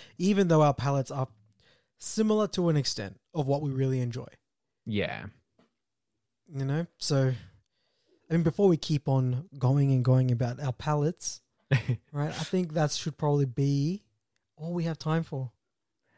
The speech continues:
Speaker 2: Yeah, so thanks for listening, ladies and gentlemen. Um, it would be a huge help if you could give us a rating on wherever you get your podcasts.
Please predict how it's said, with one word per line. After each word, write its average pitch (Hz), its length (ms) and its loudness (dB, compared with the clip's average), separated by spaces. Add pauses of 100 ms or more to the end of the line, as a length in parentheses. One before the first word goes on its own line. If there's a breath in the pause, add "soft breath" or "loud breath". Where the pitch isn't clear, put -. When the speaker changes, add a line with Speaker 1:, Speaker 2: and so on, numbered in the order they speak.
(140)
Speaker 2:
Yeah, 143 260 4
so 110 380 4 (360 loud breath)
thanks 151 300 4
for - 100 0
listening, 117 560 2
ladies 110 320 0
and 110 120 2
gentlemen. 165 640 2
Um, 113 360 2
it 147 160 2
would 135 240 4
be 120 160 4
a - 20 4
huge 104 300 -2
help 107 320 0
if 104 160 -8
you 98 120 -2
could - 340 -2
give 143 160 4
us 117 140 -2
a 113 40 2
rating 117 560 2
on 98 260 -2
wherever 98 300 -2
you 98 80 -6
get 98 140 -6
your 95 120 -4
podcasts. - 880 -4